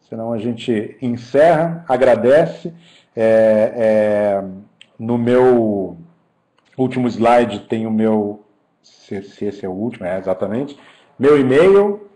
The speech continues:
tá? É, eu respondo depois todas as per-, perguntas que talvez não tenham ocorrido agora. É, eu tenho uma caixa postal que essa uma hora que eu fiquei aqui com vocês devem ter entrado,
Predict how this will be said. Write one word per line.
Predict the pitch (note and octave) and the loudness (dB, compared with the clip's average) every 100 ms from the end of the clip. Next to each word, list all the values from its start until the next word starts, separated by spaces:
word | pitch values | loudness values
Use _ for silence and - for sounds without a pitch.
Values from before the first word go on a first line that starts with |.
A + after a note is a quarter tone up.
| _ - | _ -2
tá? | A#2 D3 D#3+ C#3 A#2 | 0 0 -2 -6 -4
É, | B2 A#2 A#2 A2+ A2 A2 G#2+ G#2+ | 0 4 4 4 2 0 0 -2
eu | A2+ | -4
respondo | A#2+ B2 - C3 D3 C3+ B2 G#2 | -2 -4 -2 -2 2 2 2 0
depois | A2 A2+ - C3+ C#3 A#2 - _ _ _ _ _ | -4 -4 0 2 2 0 -6 _ _ _ _ _
todas | C3+ C#3 C#3 | -2 0 0
as | G2+ | -2
per-, | - A#2 A2 A2 - | -4 -4 -4 -10 -12
perguntas | - G#2+ A2+ C3 A#2+ | -8 -4 -4 -4 -6
que | - A#2 G#2+ G2 F#2 F2 | -6 -6 -4 -4 -8 -8
talvez | G#2+ G2 G#2+ | -6 -4 -6
não | G#2+ G#2 | -8 -10
tenham | A2+ A2 | -6 -4
ocorrido | G#2 - G2+ G#2+ A2 | -4 -6 -6 -6 -4
agora. | G2 F#2+ A#2 D#3 F3 - - _ _ _ _ | -4 -2 2 2 0 -6 -20 _ _ _ _
É, | G#2+ G2+ | -12 -10
eu | G2+ | -8
tenho | A2+ A#2 | -4 -4
uma | A2+ | -4
caixa | A2+ A2+ A#2+ | -2 -4 -4
postal | - G2+ - A2+ A#2 | -10 -12 -2 0 0
que | A2+ A2 | 0 -4
essa | G#2+ - A2 | -4 -4 -2
uma | G#2 A#2 A2+ | 0 2 2
hora | G#2+ A2 G#2+ | 4 2 0
que | A2 | -4
eu | |
fiquei | G#2 - | -10 -8
aqui | G#2+ A2 | -6 -8
com | A2+ | -6
vocês | G#2 G#2 - A2 | -6 -6 -6 -6
devem | G#2+ G#2 G#2 | -4 -4 -4
ter | A2 G#2 | -6 -6
entrado, | G2 G#2 G#2 G#2 G2 | -2 -2 -2 -2 -8